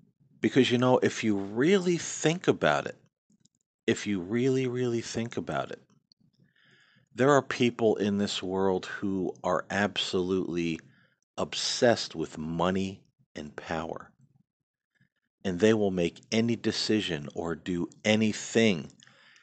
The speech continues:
to hold on to that money and that power, or to gain more money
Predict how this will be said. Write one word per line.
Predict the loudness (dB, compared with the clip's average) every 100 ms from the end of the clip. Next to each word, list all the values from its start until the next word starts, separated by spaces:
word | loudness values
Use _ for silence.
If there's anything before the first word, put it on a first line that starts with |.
| _ _ -6
to | -4
hold | -2 0 2 6
on | 8 8 4
to | 0
that | 0 0
money | 0 -4 -4 -6
and | -8 -8
that | -8 -8
power, | -6 -6 -4 -6
or | -4 -6
to | -6 -8
gain | -4 -4 -6 -8
more | -6 -2 0 0
money | -2 -6 -8 -14